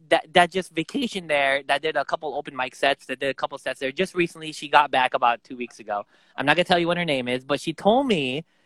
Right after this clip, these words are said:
she signed up for an open mic, and that was, like, separated. This is a cisgendered,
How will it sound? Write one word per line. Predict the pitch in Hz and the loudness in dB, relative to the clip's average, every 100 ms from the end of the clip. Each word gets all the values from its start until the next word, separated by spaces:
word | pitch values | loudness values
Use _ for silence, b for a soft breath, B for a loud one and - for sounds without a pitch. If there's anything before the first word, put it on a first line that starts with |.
| _ _ _ - | _ _ _ -10
she | - | -2
signed | 196 - 214 240 | 0 6 6 6
up | 240 | 2
for | - 202 | 4 4
an | |
open | 196 226 208 170 | 4 4 4 4
mic, | 175 240 269 185 - - _ _ _ - | 4 4 4 2 -2 -18 _ _ _ -2
and | 175 180 | 0 4
that | 196 | 4
was, | 208 196 | 4 4
like, | 180 170 160 | 6 4 6
separated. | 214 214 185 156 135 135 143 | 4 4 6 4 4 0 -2
This | 185 - - | -2 -4 -2
is | 165 160 147 - | 4 4 4 0
a | 143 135 | 2 2
cisgendered, | - - 180 190 170 135 190 185 190 196 196 196 196 196 196 | 0 0 0 0 -6 2 4 4 4 4 6 6 4 4 2